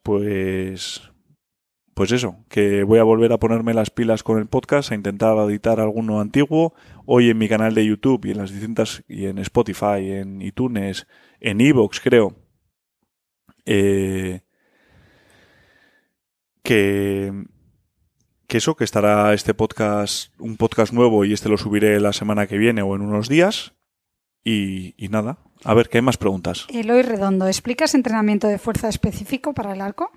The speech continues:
Speaker 1: Sí, doy unas nociones, pero tampoco creas que súper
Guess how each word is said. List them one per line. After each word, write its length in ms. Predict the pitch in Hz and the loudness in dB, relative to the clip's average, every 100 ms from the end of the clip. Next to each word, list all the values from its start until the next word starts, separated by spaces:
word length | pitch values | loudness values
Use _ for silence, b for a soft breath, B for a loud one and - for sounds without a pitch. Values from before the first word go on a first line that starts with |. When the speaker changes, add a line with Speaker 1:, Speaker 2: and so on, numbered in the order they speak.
| b b b b b b b b b _ | b b b b b b b b b _
Speaker 1:
Sí, 220 | - - 123 | -2 4 6
doy 180 | 127 | 6
unas 260 | 131 127 117 | 6 4 4
nociones, 500 | 123 - 143 160 165 | 2 4 4 4 0
pero 200 | - 110 | 0 2
tampoco 400 | 101 104 110 107 | 0 2 0 4
creas 240 | 110 107 | 2 2
que 640 | - 107 104 101 101 101 98 | 0 2 2 2 -2 -2 -4
súper 800 | 98 107 104 101 101 101 98 98 | -4 -4 0 2 2 2 2 -2